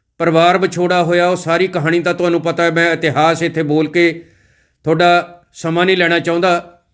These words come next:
ਮੈਂ ਸਿਰਫ ਸਲਾਮ ਕਰਨ ਲਈ, ਸ਼ਰਧਾਂਜਲੀ ਦੇਣ ਲਈ ਇਹ ਤੁਹਾਡੇ ਤੱਕ ਸੁਨੇਹਾ ਪਹੁੰਚਾਉਣ ਲੱਗਿਆ।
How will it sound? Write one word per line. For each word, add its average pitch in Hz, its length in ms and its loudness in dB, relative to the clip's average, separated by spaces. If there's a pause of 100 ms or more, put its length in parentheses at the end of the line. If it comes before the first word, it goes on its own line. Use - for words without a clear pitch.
(420)
ਮੈਂ 175 160 0
ਸਿਰਫ 185 260 0
ਸਲਾਮ 156 420 0
ਕਰਨ 180 220 0
ਲਈ, 185 140 4
ਸ਼ਰਧਾਂਜਲੀ 165 560 0
ਦੇਣ 175 220 2
ਲਈ 175 140 4
ਇਹ 175 140 2
ਤੁਹਾਡੇ 160 260 -4
ਤੱਕ 165 180 -6
ਸੁਨੇਹਾ 160 340 -2
ਪਹੁੰਚਾਉਣ 156 360 -4
ਲੱਗਿਆ। 160 340 0